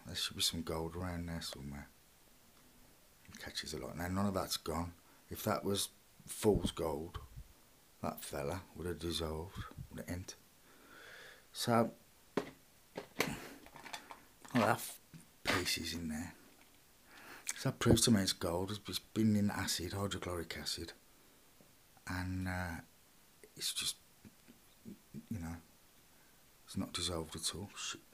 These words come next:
The biggest problem I've got at the minute is finding gold everywhere on the floor and on the bloody,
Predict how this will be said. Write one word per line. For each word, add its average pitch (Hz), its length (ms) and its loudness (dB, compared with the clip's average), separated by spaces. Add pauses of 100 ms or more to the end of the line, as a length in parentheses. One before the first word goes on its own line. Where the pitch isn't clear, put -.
(1000)
The - 60 -10
biggest 120 260 -2
problem - 280 -4
I've - 80 2
got - 180 6
at - 140 12
the 104 80 -2
minute 90 320 -2
is - 100 -6
finding 110 420 0
gold 85 320 0
everywhere 110 360 2
on 110 100 2
the 107 80 0
floor 76 480 -6
and 107 80 -2
on 110 140 -2
the 104 80 -4
bloody, 98 500 -8